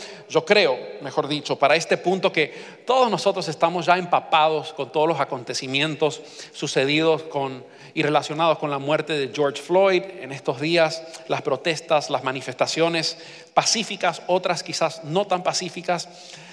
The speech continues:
Eh, es más, ahora mismo mientras usted está sentado hay gente protestando por los derechos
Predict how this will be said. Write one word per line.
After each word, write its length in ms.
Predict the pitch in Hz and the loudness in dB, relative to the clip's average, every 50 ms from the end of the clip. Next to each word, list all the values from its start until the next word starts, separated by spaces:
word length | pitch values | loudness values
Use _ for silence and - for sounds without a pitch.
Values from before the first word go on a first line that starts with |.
| 156 - | -14 -8
Eh, 140 | 139 139 151 - | -6 -6 -4 -2
es 100 | 170 165 | -2 0
más, 220 | 185 196 180 - | 2 2 2 2
ahora 200 | 180 175 175 185 | 4 4 4 4
mismo 260 | 180 190 196 180 185 180 | 4 2 2 0 0 0
mientras 260 | 175 170 170 170 156 | 0 0 -2 -2 -6
usted 120 | - - | -6 -6
está 160 | 165 156 180 | -4 -4 -4
sentado 380 | 170 - 180 - - 180 180 180 | -2 -4 -4 0 2 2 2 2
hay 80 | 180 175 | 0 -2
gente 240 | 185 180 170 175 | -4 -4 -4 -4
protestando 760 | 175 170 165 170 165 156 - - 151 156 165 156 160 156 160 - - - - - - - - | -4 -4 -4 -4 -6 -4 0 0 0 0 2 0 -2 -2 -2 -4 -14 -18 -18 -20 -18 -6 2
por 180 | 160 175 165 | 4 4 4
los 180 | 160 156 143 131 | 4 2 -2 0
derechos 540 | 143 139 139 151 147 147 - 165 143 - | 0 0 2 0 0 0 -2 -4 -4 -4